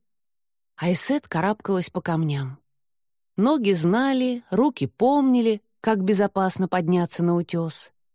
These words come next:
Сегодня она могла забраться к пещере с закрытыми глазами. Она и прикрыла их.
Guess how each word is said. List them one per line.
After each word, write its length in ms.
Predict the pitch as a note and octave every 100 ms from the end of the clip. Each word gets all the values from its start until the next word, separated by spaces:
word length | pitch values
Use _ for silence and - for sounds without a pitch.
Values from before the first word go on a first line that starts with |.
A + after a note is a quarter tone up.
| _ _ _ _ _
Сегодня 600 | - - C#3 E3 E3+ F#3+
она 200 | F#3 F#3+
могла 320 | F#3 F3 F3
забраться 500 | F#3+ F3 E3+ G3 G3
к 60 | -
пещере 500 | E3 - - G3 G3+
с 40 |
закрытыми 580 | C#3+ D3+ - F#3+ G3 G3
глазами. 640 | E3 F3 D#3 F#3+ A#3 C#3 - _ _ _ _ _ _ -
Она 260 | D4 F4
и 120 | D#4+
прикрыла 500 | - D3 - C3+ C3+
их. 360 | B2+ C3 - -